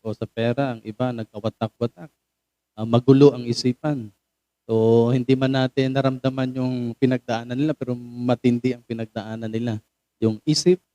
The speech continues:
yung kalooban. Pero kayo, na patuloy na nasa Diyos, mapayapa, magaan ang pamumuhay, kahit,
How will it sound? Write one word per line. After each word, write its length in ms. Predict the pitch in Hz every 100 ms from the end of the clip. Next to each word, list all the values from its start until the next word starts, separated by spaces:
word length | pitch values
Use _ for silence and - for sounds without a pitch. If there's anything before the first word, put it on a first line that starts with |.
| _
yung 120 | 117
kalooban. 760 | 110 113 113 123 127 120 120 120 - _ _ _
Pero 240 | - 123 131
kayo, 560 | 147 147 147 143 147 156 _ -
na 240 | 113 113
patuloy 480 | 113 120 - 139 143
na 160 | 139 131
nasa 320 | 127 - 135
Diyos, 400 | - 127 120 -
mapayapa, 800 | 104 - 107 123 151 - 170 170 _
magaan 480 | 151 104 110 120 117
ang 40 | 120
pamumuhay, 720 | 117 120 131 151 135 127 131 131 _ _ _
kahit, 240 | - 110